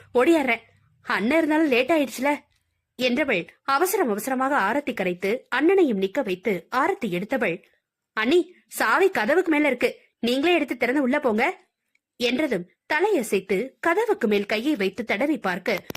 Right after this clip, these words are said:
ஓரிடத்தில் சாவி தட்டியது. சாவியை எடுத்து கதவை திறந்தவளுக்கு அதிர்ச்சியில் அப்படியே நின்று விட்டாள். வீடு முழுவதும் ஒட்டடை பிடிந்து தூசாக இருந்தது. இருந்தாலும் ஆரத்தை எடுத்து வெளியே நிற்க விரும்பாதவள்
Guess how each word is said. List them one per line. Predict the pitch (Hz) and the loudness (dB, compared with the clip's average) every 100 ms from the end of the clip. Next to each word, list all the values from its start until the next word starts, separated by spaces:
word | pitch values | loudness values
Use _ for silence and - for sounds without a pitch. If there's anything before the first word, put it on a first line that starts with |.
| - | -2
ஓரிடத்தில் | 262 247 311 - 214 160 | 2 2 2 0 -2 -2
சாவி | - 311 370 359 | -2 0 2 0
தட்டியது. | 185 220 226 226 - _ _ _ - | -2 0 0 0 -4 _ _ _ 0
சாவியை | 349 339 453 392 | 2 4 6 4
எடுத்து | 202 202 269 | 4 0 -2
கதவை | 262 208 285 302 | -2 0 0 0
திறந்தவளுக்கு | 196 190 214 226 220 214 165 _ | -2 -2 0 0 0 -2 -2 _
அதிர்ச்சியில் | - 247 220 339 320 214 185 - | -2 0 0 -2 -2 -2 -4 0
அப்படியே | 269 285 415 370 359 | -2 2 2 4 2
நின்று | 240 202 247 | 0 -2 -2
விட்டாள். | 180 240 214 - _ _ - - | -2 -2 -2 -4 _ _ -20 0
வீடு | 302 339 370 | 4 4 4
முழுவதும் | 196 233 277 240 | 2 0 0 0
ஒட்டடை | 220 240 370 262 | -2 -2 0 0
பிடிந்து | - 196 247 226 | -2 -2 -2 -2
தூசாக | 185 226 311 311 339 | 0 0 2 2 2
இருந்தது. | 208 190 226 240 - - - - | 0 -2 -2 -2 -6 -20 -10 0
இருந்தாலும் | 311 349 370 320 185 - _ - | 4 4 4 2 0 -6 _ 2
ஆரத்தை | 220 320 339 359 | 4 4 4 4
எடுத்து | 339 339 339 | 4 2 2
வெளியே | 202 277 330 | 2 2 2
நிற்க | 277 254 | 2 0
விரும்பாதவள் | 202 208 262 262 226 208 | 0 0 0 0 0 -2